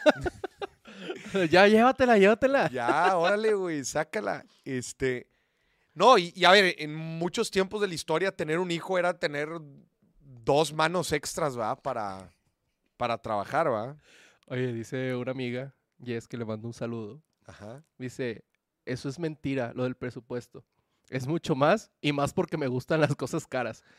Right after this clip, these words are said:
Speaker 1: Empezando por la pañalera que me cuesta tres mil pesos.
Speaker 2: No, a ver,
Speaker 1: Y me la
Speaker 2: obvia-,
Speaker 1: estoy bañando", así dice. <laughs>
Speaker 2: obviamente.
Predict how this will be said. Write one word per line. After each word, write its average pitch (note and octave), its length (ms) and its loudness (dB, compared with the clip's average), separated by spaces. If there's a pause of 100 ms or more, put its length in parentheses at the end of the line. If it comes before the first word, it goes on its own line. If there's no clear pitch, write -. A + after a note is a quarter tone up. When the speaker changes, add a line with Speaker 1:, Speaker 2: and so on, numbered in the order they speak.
(240)
Speaker 1:
Empezando E3 580 0
por G#3+ 140 2
la E3+ 180 4
pañalera D#3 540 4
que F#3 100 -8
me D3+ 120 -2
cuesta D#3+ 340 -2
tres D3 380 0
mil F#3 260 0
pesos. D3+ 560 0
Speaker 2:
No, C3 260 0
a F2 200 -12
ver, D3 760 -4
Speaker 1:
Y A#2+ 80 -6
me C#3 120 -4
la E3 80 2
Speaker 2:
obvia-, - 20 2
Speaker 1:
estoy D3 260 2
bañando", C#3+ 520 -2
así D3 340 -6
dice. C#3+ 260 -10
<laughs> - 120 -20
Speaker 2:
obviamente. A2+ 1300 -2